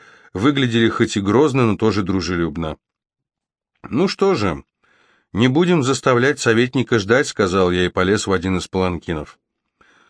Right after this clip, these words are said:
«Оружие у нас не отбирают, а это значит, что каждый из нас сумеет продержаться, по крайней мере, достаточно времени, чтобы дать остальным знать о нападении на него.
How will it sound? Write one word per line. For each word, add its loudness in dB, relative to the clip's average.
«Оружие 2
у 2
нас -2
не 4
отбирают, 2
а 2
это 0
значит, -2
что -6
каждый 0
из -2
нас -2
сумеет -2
продержаться, -2
по 0
крайней -2
мере, -2
достаточно 0
времени, 2
чтобы -4
дать 0
остальным -2
знать -2
о -2
нападении -2
на -2
него. -4